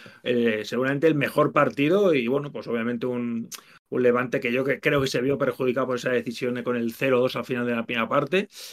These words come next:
y, y que, y que, bueno, que se tuvo que reinventar, porque es que no tenían bandas, es que no tiene bandas el equipo. Eh, con las lesiones que tenía también, igual que Tenerife,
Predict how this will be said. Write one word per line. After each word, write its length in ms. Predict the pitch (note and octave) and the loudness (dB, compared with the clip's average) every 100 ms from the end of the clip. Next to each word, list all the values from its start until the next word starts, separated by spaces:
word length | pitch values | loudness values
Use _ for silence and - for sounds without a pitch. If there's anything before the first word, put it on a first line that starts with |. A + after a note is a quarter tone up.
| - | -10
y, 760 | - D3 C3+ B2 A2+ A#2 F3+ - | 2 6 6 4 2 -2 -4 -8
y 240 | C3 A2+ | -4 -4
que, 400 | A#2 A#2 G#2 G#2 - | -4 -6 -6 -8 -6
y 120 | C3 | -4
que, 100 | C3+ | -2
bueno, 180 | B2+ D#3 | 0 0
que 80 | D3+ | -2
se 120 | B2+ | 4
tuvo 160 | D3+ | 6
que 100 | D#3+ | 6
reinventar, 460 | B2+ A#2+ G#2 G2+ F#3 | 4 0 -4 0 0
porque 280 | B2+ A#2 B2+ | 2 -2 -2
es 80 | C3+ | 0
que 100 | E3 | 0
no 100 | D#3+ | 2
tenían 300 | C#3 A#2 B2 | 0 -2 0
bandas, 320 | A3 C#3 G2+ | 0 0 -6
es 100 | A#2 | -2
que 80 | F3 | 0
no 100 | D3 | 0
tiene 180 | B2 | 0
bandas 320 | B2+ G#3+ C#3+ B2 | 0 -2 -2 -4
el 80 | |
equipo. 360 | A#2 G3+ D#3 G2 | -4 -4 -6 -10
Eh, 140 | A#2+ A#2 | -10 -8
con 120 | A#2+ | -4
las 100 | A#2 | -2
lesiones 320 | A#2 C#3+ D3 | -2 -2 -4
que 100 | D3 | -2
tenía 280 | C3+ C#3 C#3 | -2 0 0
también, 320 | C3+ C#3+ F3+ | 0 -2 -2
igual 240 | B2+ B2 C3 | 0 0 0
que 120 | B2 | 0
Tenerife, 500 | C3 C3 D#3 G3 | 0 0 0 0